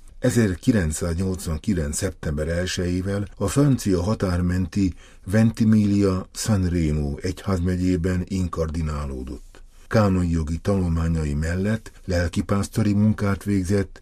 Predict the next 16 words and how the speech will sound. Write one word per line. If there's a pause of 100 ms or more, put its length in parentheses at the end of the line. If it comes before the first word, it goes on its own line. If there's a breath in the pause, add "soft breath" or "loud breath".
(100 soft breath)
majd
a
Burdigerai
szemináriumban
egyházjogot
tanított. (260 soft breath)
Ezerkilencszázkilencven
és
ezerkilencszázkilencvenkettő
között
a
római
Santa
Croce
pápai
egyetemen